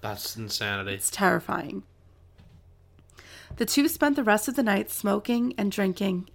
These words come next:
Speaker 2: and reliving the crime. At one point during the night, Moffat texted his ex-girlfriend, one of the girls who would later come forward and admit that she was sexually abused by Moffat.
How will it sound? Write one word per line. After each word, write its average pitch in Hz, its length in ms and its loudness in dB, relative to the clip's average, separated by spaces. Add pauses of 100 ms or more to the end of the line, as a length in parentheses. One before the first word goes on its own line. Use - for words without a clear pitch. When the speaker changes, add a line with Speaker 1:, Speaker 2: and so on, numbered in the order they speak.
Speaker 2:
and 190 100 0
reliving 190 440 4
the 175 80 -4
crime. 185 480 -4 (1040)
At 208 140 4
one 247 240 8
point 294 260 6
during 233 220 4
the 269 80 4
night, 214 440 4
Moffat 202 600 2
texted 220 400 -2
his 220 240 -2
ex-girlfriend, - 880 -2 (680)
one 208 160 6
of 233 60 2
the 240 80 2
girls 196 480 4
who 214 140 0
would 208 120 4
later 202 320 4
come 208 220 -2
forward 190 460 2 (460)
and 202 120 6
admit 190 260 4
that - 100 -16
she - 140 -2
was 190 120 0
sexually - 420 -4
abused 175 360 -6
by 196 140 -6
Moffat. 185 480 -8